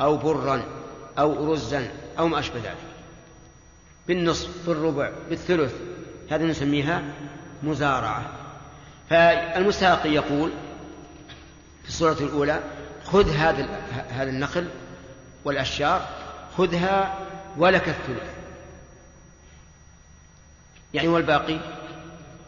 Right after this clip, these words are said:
لصا-، لصاحب البستان. طيب،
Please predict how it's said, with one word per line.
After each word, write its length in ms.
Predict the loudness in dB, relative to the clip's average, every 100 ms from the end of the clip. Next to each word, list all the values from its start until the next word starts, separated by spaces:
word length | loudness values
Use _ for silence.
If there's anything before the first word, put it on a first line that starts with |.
| -20 -20 -20 -20 -20 -20 -20 -8
لصا-، 400 | -4 0 0 0
لصاحب 360 | -2 0 0 0
البستان. 380 | -2 -4 -4 -4 -10 -16 -18 -18 -20 -20 -12 -2
طيب، 200 | -2